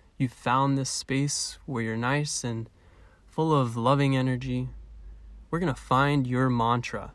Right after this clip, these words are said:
The gratitude meditation that we just did takes us to the point where both the mind and body feel relaxed.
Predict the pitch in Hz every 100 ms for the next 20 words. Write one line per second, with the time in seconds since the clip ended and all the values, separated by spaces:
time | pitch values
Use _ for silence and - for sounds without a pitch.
0 | - - - - - - - - - -
1 | - - - - 135 156 202 185 175 151
2 | 147 139 - 131 - 113 123 147 143 131
3 | - 147 110 127 - - _ _ - -
4 | 170 185 151 143 135 123 127 120 131 117
5 | 139 139 127 117 127 143 143 127 120 117
6 | 117 120 117 127 123 117 113 110 107 -
7 | - - -